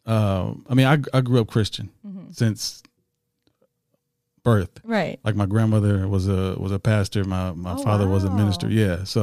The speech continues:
Speaker 2: So they know what they're talking about.
Speaker 1: yeah. I mean, it's, it's, it's been my whole life. Like, we went to church maybe four or five times a week
Speaker 2: Dang.
Speaker 1: from the age of, since I was born
Speaker 2: Right.
Speaker 1: until I was seventeen, eighteen.
Speaker 2: Devout. Devout
Speaker 1: Right, yeah.
Speaker 2: Christians,
Speaker 1: Like,
Speaker 2: definitely.
Speaker 1: every,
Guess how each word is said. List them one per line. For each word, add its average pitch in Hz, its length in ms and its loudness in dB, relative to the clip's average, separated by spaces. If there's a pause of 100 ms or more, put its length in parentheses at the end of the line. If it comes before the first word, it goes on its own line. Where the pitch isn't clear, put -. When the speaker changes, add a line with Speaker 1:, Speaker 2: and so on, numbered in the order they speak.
Speaker 2:
So - 20 -2
they 101 100 -4
know 226 100 -6
what 202 60 -8
they're 185 80 -8
talking 226 300 -8
about. - 300 -6
Speaker 1:
yeah. 113 360 6
I 107 40 0
mean, 117 260 4
it's, 113 220 2
it's, 101 240 -2 (520)
it's 107 160 0
been 107 240 4
my 98 200 2
whole 98 160 2
life. 92 300 0
Like, 95 160 -2
we 101 120 2
went 104 180 0
to 101 60 -10
church 104 520 -4
maybe 101 480 0 (300)
four 120 180 2
or 104 40 4
five 101 240 0
times 101 260 0
a 92 60 0
week 95 320 -2 (120)
Speaker 2:
Dang. 165 160 -12 (520)
Speaker 1:
from 107 140 2
the 110 80 2
age 104 320 2
of, 98 300 -4 (1080)
since - 300 -2
I 110 80 6
was 98 160 0
born 95 440 4
Speaker 2:
Right. - 240 -2
Speaker 1:
until 101 300 -2
I 101 80 0
was 95 460 -6
seventeen, 104 540 -4
eighteen. 98 180 0
Speaker 2:
Devout. 185 520 -2 (280)
Devout 180 140 -2
Speaker 1:
Right, 104 220 2
yeah. 104 240 2
Speaker 2:
Christians, - 200 -12
Speaker 1:
Like, 95 160 -2
Speaker 2:
definitely. 104 120 2
Speaker 1:
every, 104 480 0